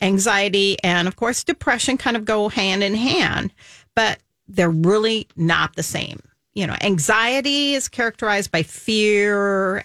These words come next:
apprehension, apprehension, um, nervous thoughts, and, you know, kind of extreme worry about the future. Uh, depression, on the other hand, involves kind of that sense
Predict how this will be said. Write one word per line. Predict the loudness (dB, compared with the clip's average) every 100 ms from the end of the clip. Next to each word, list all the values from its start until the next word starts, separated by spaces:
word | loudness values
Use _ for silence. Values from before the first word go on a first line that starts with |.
| -2
apprehension, | -2 0 -4 -6 -4 -2 -2 -4 -2 0 2 0 -6 -4
apprehension, | -2 -2 -8 -4 0 0 0 0 0 -2 -2
um, | -2 0 -2 -6 0
nervous | 2 4 4 2 0 -2 -4 -8
thoughts, | -4 -2 0 -2 -4 -10 -18 _ -20 -20 -20 _ -6
and, | -2 -2 -4 _ _ -2
you | 0
know, | 0
kind | 0 -2
of | -4 -10
extreme | -12 -14 -12 0 2 2 2 2 0
worry | 0 0 0 0 -2
about | 0 0 0 -4 -14 _ _ _ -2
the |
future. | 0 0 0 -2 -8 -10 -16 _ _ _ _ _ -20 -20 -20 _ -4
Uh, | -2 0 -2 -6 -4
depression, | -4 0 0 0 0 0 -2
on | -2
the | 0 0
other | -2
hand, | 0 0 0
involves | 0 0 0 0 -2 -6
kind | -4 -4
of | -2
that | -2 -4
sense | -4 -2 0 -2